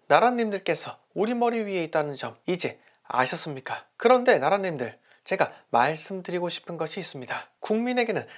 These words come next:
납세 의무가 주어졌지만 납세의 강도를 강하게 할수록 국민들은 점점 투표를 의무라 생각할 것이고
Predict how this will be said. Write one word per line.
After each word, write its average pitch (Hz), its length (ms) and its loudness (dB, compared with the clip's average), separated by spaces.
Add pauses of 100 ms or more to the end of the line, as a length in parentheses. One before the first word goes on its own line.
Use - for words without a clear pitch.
(100)
납세 151 560 0
의무가 185 420 -2
주어졌지만 147 560 -4
납세의 220 400 0
강도를 175 440 -4 (280)
강하게 175 420 -2
할수록 156 480 -2
국민들은 185 720 -4
점점 175 380 0 (200)
투표를 202 400 -6 (100)
의무라 190 380 -2
생각할 185 380 -4
것이고 131 480 -8